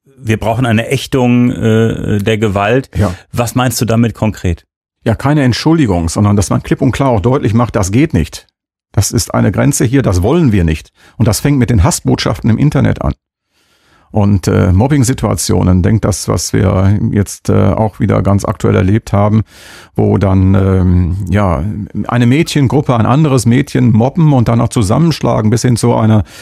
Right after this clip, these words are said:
Speaker 2: Zigarette, die da auf der Wange ausgedrückt wird, äh, Asche und Cola, die über den Kopf geschüttet wird. Das kann doch nicht sein. Und, ähm, da müssen wir, müssen wir aufpassen. Und insofern, die Ächtung von Gewalt fängt bei mir in der Sprache an.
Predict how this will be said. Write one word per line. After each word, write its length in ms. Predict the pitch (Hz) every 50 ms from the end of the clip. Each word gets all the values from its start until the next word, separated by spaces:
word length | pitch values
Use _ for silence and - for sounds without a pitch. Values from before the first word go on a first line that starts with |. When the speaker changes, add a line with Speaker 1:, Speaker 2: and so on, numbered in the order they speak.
| - - - - - -
Speaker 2:
Zigarette, 480 | - - 135 117 120 127 147 - 156 127
die 100 | 123 113
da 320 | 113 104 101 101 98 98
auf 200 | 110 - 104 -
der 180 | - 107 85 104
Wange 400 | 107 110 104 101 101 98 82 -
ausgedrückt 560 | 101 104 - - 107 90 104 101 98 - -
wird, 340 | 104 98 95 90 - - -
äh, 720 | 101 95 92 92 92 87 95 107 104 - - 101 98 - -
Asche 400 | - 127 135 - - 139 120 113
und 120 | 117 - -
Cola, 300 | - 139 143 143 143 123
die 80 | 117
über 160 | 117 101 107
den 80 | 110 101
Kopf 220 | - - 104 -
geschüttet 560 | - 107 98 - 90 - - - 90 90 - -
wird. 200 | 104 95 90 - - - - - -
Das 240 | 113 98 - - -
kann 200 | - - 147 147
doch 140 | 131 101
nicht 160 | 113 113 92 -
sein. 380 | - 131 135 143 - 90 - - _ _ _ _ - - - - 98
Und, 460 | - 101 98 98 101 92 - - -
ähm, 500 | 101 95 92 92 90 90 90 90 87 82
da 140 | - 95 104
müssen 260 | 107 107 - - 101
wir, 480 | 92 95 98 101 98 95 95 90 90 - -
müssen 240 | - 107 95 - 90
wir 120 | 85 -
aufpassen. 500 | - 101 - - - 104 98 - 107 101
Und 200 | 98 95 92 87
insofern, 580 | 95 92 82 - 101 - - 98 95 95 95 87 - - - - - - - -
die 120 | - - -
Ächtung 300 | 151 - - - 147 131
von 180 | - 135 120
Gewalt 300 | 113 101 104 110 117 -
fängt 200 | - - 110 95
bei 80 | - 101
mir 140 | 90 92 101
in 60 | 95
der 80 | 95 82
Sprache 420 | - - 90 85 85 - - -
an. 180 | 67 - 87